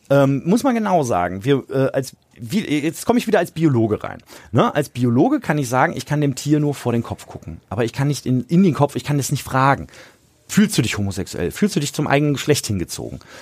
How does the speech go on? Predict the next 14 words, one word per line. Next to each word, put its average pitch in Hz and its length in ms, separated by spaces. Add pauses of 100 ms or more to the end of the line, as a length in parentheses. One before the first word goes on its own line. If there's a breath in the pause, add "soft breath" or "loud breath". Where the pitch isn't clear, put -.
(240 loud breath)
Was 214 200
ich 285 120
machen 135 220
kann, 160 160
ich 151 100
kann 156 120
ein - 20
Tier 156 120
beobachten 123 380
und 113 60
kann 117 160
beobachten, 165 400
es - 240
zeigt 156 320